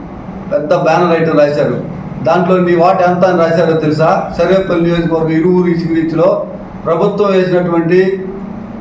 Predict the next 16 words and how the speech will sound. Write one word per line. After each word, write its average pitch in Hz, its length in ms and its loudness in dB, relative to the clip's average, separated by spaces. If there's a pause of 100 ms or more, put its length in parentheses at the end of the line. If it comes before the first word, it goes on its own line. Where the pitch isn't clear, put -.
(100)
ఫైనే 190 560 2
ముప్పై 185 220 0
ఏడు 180 200 2
కోట్లు. 185 560 0 (560)
ఇప్పుడు 208 260 0
ఈ 196 300 2
ముప్పై 185 180 4
ఏడు 220 240 4 (120)
కోట్లు 202 480 2 (840)
దోపిడీకి 196 480 2
సంబంధించి 185 840 2 (520)
మీరు 190 540 2 (480)
ఏమని 208 360 2
సమాధానం 185 420 4
చెప్తారని 170 400 2
అడుగుతుండా. 147 540 0